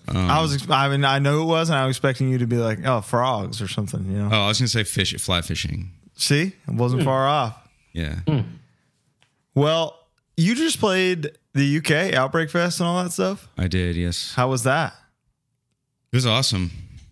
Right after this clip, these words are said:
Speaker 1: Some kid grabbed me on the stage at Outbreak, and I kinda had to, like, give him a little, I had to
Speaker 3: Little
Speaker 1: grip him up a little bit, but
Speaker 2: You roughed
Speaker 3: What
Speaker 2: it up?
Speaker 3: for? Yeah.
Speaker 1: Yeah, I just, which I don't like. I, stay out of my,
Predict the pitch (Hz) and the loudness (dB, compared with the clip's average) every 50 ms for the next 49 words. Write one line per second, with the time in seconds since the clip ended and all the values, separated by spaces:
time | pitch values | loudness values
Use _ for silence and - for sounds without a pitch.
0 | _ _ _ _ _ _ _ _ _ _ - - 123 117 - 135 127 107 92 - | _ _ _ _ _ _ _ _ _ _ -4 -2 -2 0 2 0 0 0 -2 -2
1 | - 101 92 92 95 92 - - 110 110 107 104 98 92 - - 90 90 92 90 | 0 2 2 2 0 -2 -2 -2 0 0 2 2 0 0 0 0 0 0 0 0
2 | 92 87 87 90 85 - 95 98 92 - 92 87 87 - 92 90 92 90 87 82 | 0 -2 -2 -2 -2 -2 -2 0 0 0 -2 -2 -2 -2 -2 0 0 0 -2 -2
3 | 85 85 87 80 76 - - - - - - _ _ _ _ _ _ _ _ _ | -4 -4 -4 -4 -6 -6 -10 -18 -18 -20 -20 _ _ _ _ _ _ _ _ _
4 | _ _ - 92 82 92 85 80 85 82 82 82 82 - - - - _ _ _ | _ _ -6 -2 -2 0 0 0 -2 -2 -2 -4 -6 -8 -12 -20 -20 _ _ _
5 | _ _ _ _ _ _ _ _ _ _ _ _ _ - 95 87 - 123 98 92 | _ _ _ _ _ _ _ _ _ _ _ _ _ -4 -2 0 0 0 0 0
6 | - 87 85 82 85 - - 101 104 104 104 104 117 117 110 - 92 - - - | -2 -2 -2 -2 -2 -2 0 0 0 0 0 0 -2 -2 -2 -4 -6 -6 -6 -6
7 | - 135 135 127 131 131 131 - 143 135 123 131 139 147 160 175 170 - - - | -2 0 0 2 2 0 0 0 0 0 2 2 2 0 0 -2 -2 -4 -8 -16
8 | - _ - - 113 113 107 110 - - _ _ _ _ _ _ - - 117 139 | -20 _ -6 -2 -2 -2 -2 -4 -8 -16 _ _ _ _ _ _ -8 -2 0 2
9 | 151 156 160 156 147 139 135 151 143 - - - 151 - _ _ _ _ _ - | 2 2 2 2 0 0 0 0 0 -2 -2 -4 -8 -18 _ _ _ _ _ -2
10 | 110 123 - 143 151 165 160 135 120 110 107 80 107 131 - - 50 - - _ | 0 0 2 2 0 0 0 0 0 0 2 2 0 0 0 -4 -10 -14 -16 _
11 | _ _ - _ _ _ _ _ _ _ _ - - - 170 170 180 175 165 151 | _ _ -20 _ _ _ _ _ _ _ _ -6 -2 0 0 0 2 2 2 2
12 | 135 123 | 0 0